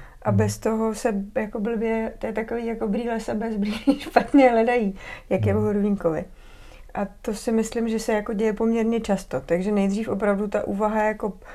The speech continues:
Speaker 1: proč vůbec potřebujeme nějaký nástroj a k čemu nám to má být a kam chceme dojít.
Speaker 2: Jo.
Speaker 1: To si myslím, že leckdy jako chybí. Že je, teď se prostě dělá zrovna, s-, se pracuje v nějak, s nějakým nástrojem, tak super, tak to použijeme, protože to přesně nám jako pokryje to, co jako potřebujeme.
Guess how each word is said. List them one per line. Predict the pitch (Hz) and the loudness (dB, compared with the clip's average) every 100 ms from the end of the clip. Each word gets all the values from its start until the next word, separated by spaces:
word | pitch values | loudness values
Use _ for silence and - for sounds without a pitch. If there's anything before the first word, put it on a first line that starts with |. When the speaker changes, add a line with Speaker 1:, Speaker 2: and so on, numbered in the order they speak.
| - - - | -18 -14 0
Speaker 1:
proč | 220 226 - | 2 2 -2
vůbec | 202 208 233 - | -4 0 0 0
potřebujeme | 196 - 220 208 208 214 | -4 0 0 2 2 2
nějaký | 208 208 220 | 2 0 -2
nástroj | 226 202 - 196 208 | -2 -2 -2 0 0
a | |
k | 208 | -4
čemu | - 208 208 | -4 -2 0
nám | 190 190 | 0 -2
to | 208 | -2
má | 208 202 | 0 0
být | 185 180 - | -2 -4 -8
a | - 196 180 - | -4 -4 -6 -4
kam | 208 | -4
chceme | 208 - 196 190 | -2 0 2 4
dojít. | 170 135 131 - - - | 2 0 -6 -16 -20 -12
Speaker 2:
Jo. | - 110 107 | -4 -2 0
Speaker 1:
To | 202 | -2
si | - 226 | -2 0
myslím, | 220 220 220 | 0 0 -2
že | 220 | 0
leckdy | 226 196 196 202 | 0 -2 0 2
jako | 202 202 | 0 -2
chybí. | 208 208 165 147 - - - - | -4 -2 -2 -4 -10 -16 -20 -12
Že | 190 | -2
je, | 185 214 247 247 | 2 4 4 2
teď | 214 202 | -4 -4
se | 202 | -6
prostě | 214 208 - 196 | -6 -8 -6 -4
dělá | 202 202 202 | -2 0 0
zrovna, | 190 190 190 196 190 185 185 185 | 0 0 2 2 0 -2 -6 -10
s-, | - - | -18 -16
se | - 190 175 - - - - | 0 0 0 -12 -14 -18 -12
pracuje | - 190 - 202 196 | 0 0 2 0 2
v | |
nějak, | 208 180 175 | 2 0 -2
s | - | -6
nějakým | 208 202 180 | -6 -4 0
nástrojem, | 170 196 - 220 214 208 | 0 0 -2 -2 0 0
tak | 202 - - | -2 -4 -10
super, | - 202 190 180 | -8 -2 -2 -2
tak | 180 180 | -6 -6
to | - | -8
použijeme, | 180 196 180 180 175 175 | -4 -2 -2 0 0 0
protože | 170 175 170 165 | -2 -4 -4 -6
to | 185 170 | -6 -8
přesně | - 165 - 175 | -4 -6 -2 -2
nám | 160 185 | -2 -4
jako | 190 180 | -6 -10
pokryje | 175 175 180 196 | -12 -10 -6 -4
to, | - 156 | -4 -8
co | - | -4
jako | 160 156 170 | -4 -2 -8
potřebujeme. | - - - - 76 - | -10 -10 -10 -6 -6 -6